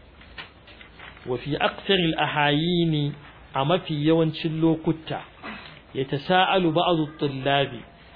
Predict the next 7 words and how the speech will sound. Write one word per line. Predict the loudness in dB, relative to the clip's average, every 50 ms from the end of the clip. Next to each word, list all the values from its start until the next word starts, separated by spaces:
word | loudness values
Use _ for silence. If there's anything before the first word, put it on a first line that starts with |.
| -8 -4
akan | -4 -4 -4 -4 -6 -6 -4 -4
samu | -4 -4 -2 -2 0 -2
wasu | -2 -2 -2 -2
ɗalibai | 0 0 0 0 -2 -2 -2 -2 -2
sukan | -2 -6 -4 -4 -4 -2 -2
yi | -4 -6
tambaya, | -4 -6 -6 -6 -2 0 0 2 2 0 -2